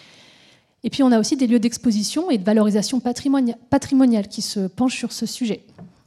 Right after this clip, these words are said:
On a par exemple le Grand Palais Immersif qui fait une exposition sur cela. On a par exemple aussi la Philharmonie de Paris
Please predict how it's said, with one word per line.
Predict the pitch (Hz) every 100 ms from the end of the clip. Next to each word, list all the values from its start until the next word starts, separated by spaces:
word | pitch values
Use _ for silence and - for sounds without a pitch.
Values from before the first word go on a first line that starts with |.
| -
On | 202
a |
par | 180 185
exemple | 196 233 226
le |
Grand | 202 226
Palais | 226 220 233
Immersif | 233 277 - 240 - - -
qui |
fait | 214 208
une | 202
exposition | - 214 196 - 214
sur | - 220
cela. | 196 180 _ _ - - - -
On | 214
a | 202
par | 202
exemple | 190 202 220 233
aussi | - 226
la | 214
Philharmonie | - 233 240 247
de | 247
Paris | 277 269